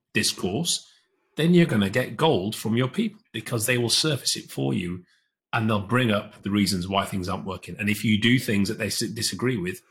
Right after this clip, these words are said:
they will call you out. Just like we were talking about previously about customers calling you out, they're doing that because your staff haven't called you out. So you can stop that end game happening by just engaging with your people. And you'll be amazed that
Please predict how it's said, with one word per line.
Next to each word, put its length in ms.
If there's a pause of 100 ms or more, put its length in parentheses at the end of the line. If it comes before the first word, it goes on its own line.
(360)
they 160
will 220
call 280
you 140
out. 260
Just 140
like 140
we 60
were 60
talking 260
about 180
previously 340
about 300
customers 640 (460)
calling 300
you 160
out, 300 (400)
they're 160
doing 300
that 140
because 300
your 140
staff 360 (100)
haven't 320
called 300
you 140
out. 200 (180)
So 180
you 140
can 160
stop 300
that 280
end 300
game 220
happening 520 (960)
by 160
just 340
engaging 680
with 160
your 180
people. 460 (640)
And 180
you'll 140
be 120
amazed 520
that 220